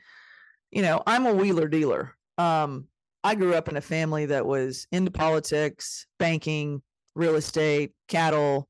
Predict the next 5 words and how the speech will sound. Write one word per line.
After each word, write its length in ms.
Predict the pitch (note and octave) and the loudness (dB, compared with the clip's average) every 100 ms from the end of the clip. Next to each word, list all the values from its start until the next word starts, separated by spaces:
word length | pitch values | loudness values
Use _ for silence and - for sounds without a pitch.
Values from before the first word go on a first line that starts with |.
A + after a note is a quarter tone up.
| - | -6
ranching, 760 | D#3+ D#3+ D#3 - D3 C#3 C3+ - _ _ _ _ - | -4 -2 -2 -4 -4 -6 -10 -14 _ _ _ _ -4
oil 160 | F3 E3+ | 0 0
and 100 | D#3+ | 0
gas, 640 | D#3 D3+ D3 C#3+ C3+ - - | 0 0 2 0 -2 -8 -8
timber. 600 | - E3+ E3 D3 C#3 C3 | -2 -2 0 0 0 -2